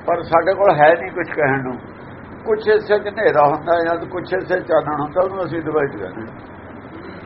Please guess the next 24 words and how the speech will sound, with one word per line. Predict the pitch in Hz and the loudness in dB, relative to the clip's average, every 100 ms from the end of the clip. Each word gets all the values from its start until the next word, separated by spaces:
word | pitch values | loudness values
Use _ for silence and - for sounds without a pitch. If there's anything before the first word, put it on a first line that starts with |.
| - - - - - - - | -14 -12 -12 -12 -16 -16 -6
ਜਿਹੜਾ | 196 | 6
ਹਿੱਸਾ | 214 196 202 | 6 8 6
ਹਨੇਰਾ | 202 190 135 160 147 | 6 6 8 10 10
ਹੈ, | 95 - - - - - - - - - | 6 -2 -16 -18 -18 -18 -18 -18 -18 -10
ਉਹ | 208 | -4
ਮਨ | 208 131 151 | 2 4 4
ਹੈ, | 185 - - - - - - - - - - - - - - - - | 4 2 -10 -18 -18 -18 -18 -20 -18 -18 -18 -18 -18 -18 -18 -18 -2
ਉਹਦੇ | 202 208 | 2 4
'ਚ | 190 151 | 4 6
ਦੌੜਦਾ | 139 143 147 180 175 | 8 8 8 4 6
ਮਨ, | 170 170 | 4 4
ਹਨੇਰੇ | 175 143 165 | 4 4 4
'ਚ | |
ਦੌੜਦਾ, | 165 160 135 139 - - - - - - - - - - - | 6 6 6 -2 -4 -10 -4 -4 -4 -8 -10 -12 -12 -16 -4
ਰਹਿੰਦਾ | - 180 226 | 2 4 6
ਹੀ | 254 | 4
ਹਨੇਰੇ | 247 214 190 | 4 4 4
'ਚ | 190 | 2
ਮਨ। | 208 202 - - - - - - - - - - - - - - - - - - - - - - - - - - - - | -2 -4 -10 -16 -18 -18 -18 -18 -18 -18 -18 -18 -18 -18 -18 -18 -18 -18 -18 -18 -18 -18 -18 -18 -18 -18 -18 -18 -14 0
ਹਨੇਰੇ | 156 143 202 208 | 4 6 6 4
'ਚ | |
ਦੌੜਦਾ | 190 180 180 185 180 | 8 8 8 6 4
ਮਨ, | 190 | 2
ਕਿਉਂਕਿ | 240 202 | 0 0